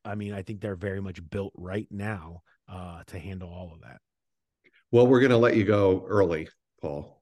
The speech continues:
Speaker 2: 'cause,
Speaker 1: Thank you.
Speaker 2: uh, we're, we're both under the weather a little bit.
Speaker 1: We're
Speaker 2: Uh,
Speaker 1: working, but we're, but here we are
Speaker 2: Yes.
Speaker 1: grinding for the people.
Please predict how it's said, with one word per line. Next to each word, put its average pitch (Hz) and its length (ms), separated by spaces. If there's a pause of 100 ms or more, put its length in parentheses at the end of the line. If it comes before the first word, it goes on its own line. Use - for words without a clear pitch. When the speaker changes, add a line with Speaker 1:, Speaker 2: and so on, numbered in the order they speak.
(140)
Speaker 2:
'cause, - 180
Speaker 1:
Thank 190 200
you. 143 180
Speaker 2:
uh, - 180
we're, 95 180 (220)
we're 123 100
both 139 460
under 107 240
the 87 100
weather 82 300
a 73 80
little 78 200
bit. - 120
Speaker 1:
We're 170 80
Speaker 2:
Uh, - 20
Speaker 1:
working, 160 420
but 120 140
we're, 175 140
but 151 140
here 202 180
we 214 140
are 185 320
Speaker 2:
Yes. - 80 (160)
Speaker 1:
grinding 143 500
for - 160
the 120 100
people. - 300